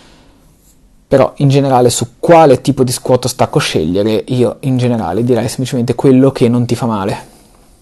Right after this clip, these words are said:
Cioè, squat, f-, stacco anche, semplicemente eviterei magari quelli che vanno ad accentuare la cosa con stance larghi, quindi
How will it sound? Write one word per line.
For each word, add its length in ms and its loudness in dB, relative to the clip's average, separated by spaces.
Cioè, 400 -10
squat, 800 -2
f-, 400 -12
stacco 680 -4
anche, 540 -4
semplicemente 880 -4
eviterei 480 0
magari 380 0
quelli 340 0
che 140 -4
vanno 300 -2
ad 80 -4
accentuare 460 -2
la 100 0
cosa 420 2
con 500 -2
stance 840 -2
larghi, 640 2
quindi 340 -8